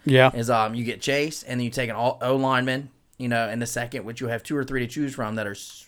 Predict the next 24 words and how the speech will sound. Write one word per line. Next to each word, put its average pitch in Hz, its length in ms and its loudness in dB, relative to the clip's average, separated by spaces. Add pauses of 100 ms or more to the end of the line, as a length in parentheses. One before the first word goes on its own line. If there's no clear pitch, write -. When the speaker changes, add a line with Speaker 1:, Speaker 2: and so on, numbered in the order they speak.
(100)
Speaker 2:
s-, - 140 -18
yes, 113 360 -12
really 143 300 -2
good, 120 380 -4 (100)
Speaker 1:
Yeah. 135 220 10
Speaker 2:
super 135 280 0
good, 127 200 2
not 131 260 0
maybe 127 320 -2
Sewell 147 320 0
good, 117 280 -4
but 110 260 -10
super 135 420 -4
good, 117 260 0
Speaker 1:
Solid 147 380 12
at 117 80 4
least. 123 320 4
Speaker 2:
So, 165 280 6
yeah, 156 280 0 (320)
and 147 160 2
then 147 220 4
h-, 135 220 -8
if 123 160 -4
you 131 180 -6